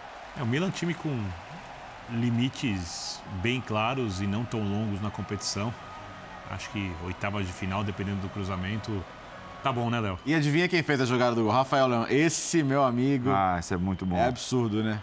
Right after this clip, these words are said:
Speaker 2: Fez
Speaker 3: É
Speaker 2: um
Speaker 3: muito
Speaker 2: baita
Speaker 3: bom.
Speaker 2: derby no fim de semana e de
Speaker 3: O
Speaker 2: novo criando a jogada.
Speaker 3: Saelemaekers.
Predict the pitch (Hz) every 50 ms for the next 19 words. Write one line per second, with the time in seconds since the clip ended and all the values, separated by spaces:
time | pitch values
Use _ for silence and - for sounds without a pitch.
0 | - - - 117 120 127 123 110 98 92 131 143 143 - 135 127 113 123 131 127
1 | 123 117 120 117 - 127 123 113 - - 120 107 107 107 117 131 135 135 127 117
2 | 104 101 98 120 127 139 123 131 - - 123 127 135 131 - 113 110 107 113 110
3 | 101 98 98 92 82 80 82 - - - - - - - -